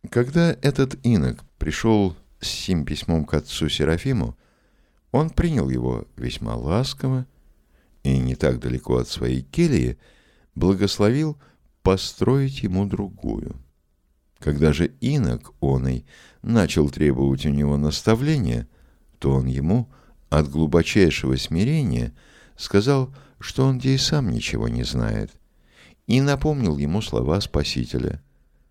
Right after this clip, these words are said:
"Научитесь от меня, яко кроток есмь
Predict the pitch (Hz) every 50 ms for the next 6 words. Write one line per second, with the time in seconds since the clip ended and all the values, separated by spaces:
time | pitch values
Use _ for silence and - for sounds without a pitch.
0 | _ _ _ _ _ _ _ _ _ _ _ - - - - - 62 - - -
1 | 135 151 147 151 143 - - 139 135 131 139 - 127 123 120 92 71 71 78 82
2 | 85 87 - _ _ _ _ _ _ _ _ _ _ _ _ _ - 62 58 57
3 | - - 60 60 - - - - 123 135 135 135 123 - - - 76 73 87 95
4 | 95 - - - 87 92